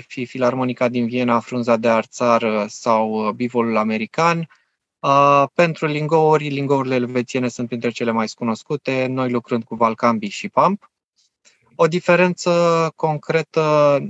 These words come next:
nu ar fi între ele, întrucât, uh, toate au lichiditate la nivel internațional. Uh, ce este de menționat,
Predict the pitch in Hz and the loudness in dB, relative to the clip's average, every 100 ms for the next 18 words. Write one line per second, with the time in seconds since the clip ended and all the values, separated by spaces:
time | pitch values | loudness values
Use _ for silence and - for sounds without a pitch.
0 | 175 160 170 170 165 156 147 139 139 127 | -8 -4 -2 0 0 -2 -2 0 -2 -2
1 | 147 139 127 139 135 131 127 139 - 139 | -8 -6 -4 -4 -4 -6 -8 -10 -6 -6
2 | _ 139 131 127 - 151 147 139 135 - | _ -4 -2 -2 2 2 4 0 -2 -8
3 | 123 - 139 131 - 120 120 127 120 - | -12 -4 0 0 0 -2 2 2 0 -8
4 | 143 127 123 127 120 113 120 123 117 - | -8 -4 0 0 0 -2 -4 0 -2 -2
5 | 131 147 185 180 175 _ _ _ _ - | -4 0 2 2 -4 _ _ _ _ 0
6 | 143 147 143 143 143 143 143 _ _ - | 4 6 6 6 4 2 0 _ _ -4
7 | 180 170 170 156 151 143 - 147 156 151 | -2 0 0 0 0 -2 -2 0 2 0